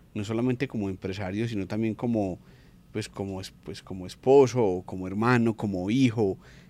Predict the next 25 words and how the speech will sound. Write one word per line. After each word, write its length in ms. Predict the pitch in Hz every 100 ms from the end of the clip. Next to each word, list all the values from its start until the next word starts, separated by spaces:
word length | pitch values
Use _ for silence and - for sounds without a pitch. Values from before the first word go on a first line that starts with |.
| -
Eh, 240 | 104 101 98
aquí 200 | 95 101
hay, 120 | 98
aquí 260 | 90 - 98
hay 80 |
muchas 300 | 104 120 123
historias 300 | 107 - 107
que 80 | -
nos 100 | 101
han 60 | 98
contado, 420 | 110 104 101 107
pero 280 | 110 101 80 - - - -
tal 160 | 117
vez 460 | 120 143 139 - - - -
en 120 | 113
este, 340 | 110 - 131 - - - - - -
en 60 | 110
este 220 | 110 135
recorrido 640 | 127 - 110 104 104 107
del, 240 | 123 113 107
de 260 | 101 85 - - - - - -
la 160 | - 104
vida 200 | 104 107
de 100 | 117
ustedes, 600 | 104 - 101 104 113